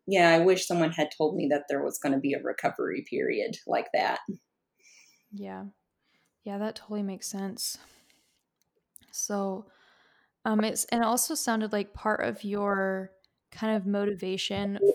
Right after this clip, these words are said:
Speaker 2: for having kids was connected to,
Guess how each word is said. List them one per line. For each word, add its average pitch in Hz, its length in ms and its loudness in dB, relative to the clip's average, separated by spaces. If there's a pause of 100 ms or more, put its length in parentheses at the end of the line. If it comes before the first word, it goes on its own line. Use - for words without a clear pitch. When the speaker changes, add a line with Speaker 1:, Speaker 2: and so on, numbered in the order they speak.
Speaker 2:
for 190 540 -6 (1400)
having 202 480 -2
kids 190 640 -6
was 185 760 -4 (340)
connected 208 580 -2
to, 190 680 -4